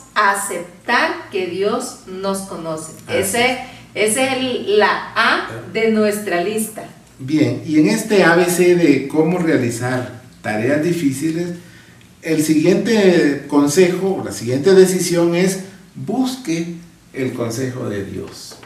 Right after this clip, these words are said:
Speaker 1: Mm,
Speaker 2: Y
Speaker 1: interesante.
Speaker 2: quisiera que me ayudaras con el versículo nueve. Estamos en Jeremías capítulo uno y en el versículo nueve.
Speaker 1: El verso nueve dice de la siguiente manera: "Y extendió el Señor su mano,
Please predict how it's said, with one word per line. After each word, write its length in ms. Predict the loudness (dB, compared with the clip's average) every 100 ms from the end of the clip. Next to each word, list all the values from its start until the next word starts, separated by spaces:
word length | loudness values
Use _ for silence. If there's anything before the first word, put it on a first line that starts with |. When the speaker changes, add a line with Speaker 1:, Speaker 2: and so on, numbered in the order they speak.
| -18
Speaker 1:
Mm, 520 | -16 -14 -16 -16 -12
Speaker 2:
Y 280 | -2 6 8
Speaker 1:
interesante. 240 | 8 6 0
Speaker 2:
quisiera 360 | 4 6 6 6
que 100 | 2
me 180 | 2 0
ayudaras 460 | 0 0 0 -4 -4
con 180 | -6
el 100 | -4
versículo 720 | -4 -6 -6 -6 0 4 4 4
nueve. 420 | 0 0 -2 -4
Estamos 440 | -6 -4 -2 -2
en 140 | -2 -2 0
Jeremías 640 | 0 0 -2 0 -2 -4
capítulo 580 | -8 -8 -8 -8 -6 -6
uno 340 | -6 -8 -10 -14 -20 -20 -20 -20 -12
y 160 | 2 4
en 100 | 6
el 80 | 4
versículo 640 | 2 -2 -4 -6 0 0
nueve. 400 | 2 2 0 0 -6 -14 -20 -20 -20 -20 -16 -6
Speaker 1:
El 220 | -4 0
verso 280 | -2 0 -4 -4
nueve 280 | -2 -2 -2
dice 200 | -4 -2
de 120 | -2 -2
la 140 | -4
siguiente 440 | -6 -6 -8 -8 -10
manera: 440 | -10 -10 -14 -16 -20 _ _ -20 -20 -20 -12
"Y 220 | -4 2
extendió 680 | 2 0 -2 -4 -2 0 2
el 120 | 2
Señor 420 | 0 -2 -2 0 -2
su 200 | -4 -2
mano, 340 | 0 -2 -4